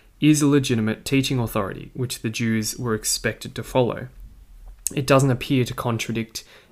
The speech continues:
any of God's word in the Old Testament. Now, what is this tradition about washing hands? So Mark mentions that there was two laws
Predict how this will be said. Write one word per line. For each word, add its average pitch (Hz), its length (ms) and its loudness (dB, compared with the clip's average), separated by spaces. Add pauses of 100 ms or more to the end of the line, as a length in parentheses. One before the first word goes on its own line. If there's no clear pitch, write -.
(120)
any 117 300 -2
of 107 320 -4 (260)
God's 110 280 0
word 110 220 2
in 104 100 0
the 104 80 -2
Old 101 180 -6
Testament. 139 460 -4 (1500)
Now, 135 140 6
what 180 200 6
is 170 140 4
this - 300 -2
tradition 113 460 -2
about 107 180 -2
washing 117 300 0
hands? 110 340 -6
So 113 220 -2
Mark 120 340 2
mentions 113 380 -2
that 113 100 -6
there 107 100 -2
was 104 140 -6
two 139 480 2
laws 113 720 0